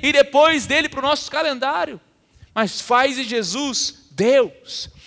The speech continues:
E a compreensão de que Jesus é Deus, e essa conclusão que a gente chega, que Jesus é Deus, muda totalmente a nossa história. Você pode dizer, "Jesus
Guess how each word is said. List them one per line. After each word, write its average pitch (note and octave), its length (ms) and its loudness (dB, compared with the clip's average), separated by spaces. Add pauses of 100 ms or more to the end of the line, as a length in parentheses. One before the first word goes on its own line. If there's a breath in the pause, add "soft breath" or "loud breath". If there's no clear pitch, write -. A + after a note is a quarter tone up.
(120)
E B3 100 0
a B3+ 80 2
compreensão D4+ 960 0
de D#4+ 120 -10
que C#4+ 160 -6
Jesus G#3 1040 -4 (180 soft breath)
é G#3 160 4
Deus, G#3 420 2
e F3+ 60 0
essa A3+ 240 2
conclusão A#3 460 -6
que - 80 -12
a - 20 -8
gente G#3+ 160 -6
chega, A#3+ 380 -2 (240 loud breath)
que B3+ 140 2
Jesus A3+ 840 0 (380 soft breath)
é D4+ 160 4
Deus, A#3+ 760 2 (280 soft breath)
muda C4 360 0
totalmente A#3+ 760 -4
a G3+ 40 -4
nossa G#3+ 260 -8
história. - 540 -8 (840)
Você D#3+ 180 -4
pode A#3 240 -4
dizer, G#3 240 4
"Jesus G3 880 -4